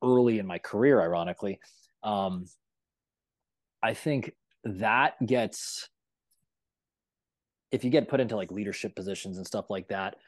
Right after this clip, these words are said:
eventually you run into some of that personal development stuff, leadership development stuff. But I think that what most people don't see themselves as is a, is a leader.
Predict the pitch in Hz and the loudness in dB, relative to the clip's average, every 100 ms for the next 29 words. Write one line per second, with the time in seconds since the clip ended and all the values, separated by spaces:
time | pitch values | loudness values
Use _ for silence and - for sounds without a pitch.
0 | - 113 107 113 113 107 98 98 95 95 | -10 -6 -4 -4 -4 -4 -4 -6 -6 -6
1 | 95 87 - 92 87 85 80 107 92 95 | -6 -8 -10 -12 -10 -10 -10 -10 -8 -8
2 | 87 87 90 90 87 95 85 95 92 87 | -6 -4 -4 -4 -8 -10 -8 -10 -8 -10
3 | - 90 87 123 87 - 104 87 - _ | -8 -6 -6 -8 -14 -10 -8 -8 -12 _
4 | - - 113 113 - 170 175 139 123 - | -16 -2 -2 -2 0 2 4 6 4 2
5 | _ _ _ _ _ _ _ _ 113 117 | _ _ _ _ _ _ _ _ 0 4
6 | 220 277 196 101 - - 180 135 - 113 | 6 6 6 4 -2 2 4 2 2 0
7 | 101 - - 151 127 76 101 - - 185 | 0 -8 -4 -2 -2 -4 -12 -16 -14 -12
8 | - 165 208 180 151 127 113 - _ _ | 2 10 10 10 8 4 2 -6 _ _
9 | _ _ _ _ _ _ _ _ 143 175 | _ _ _ _ _ _ _ _ 6 8
10 | 151 123 104 123 160 - - | 8 4 4 4 2 0 -6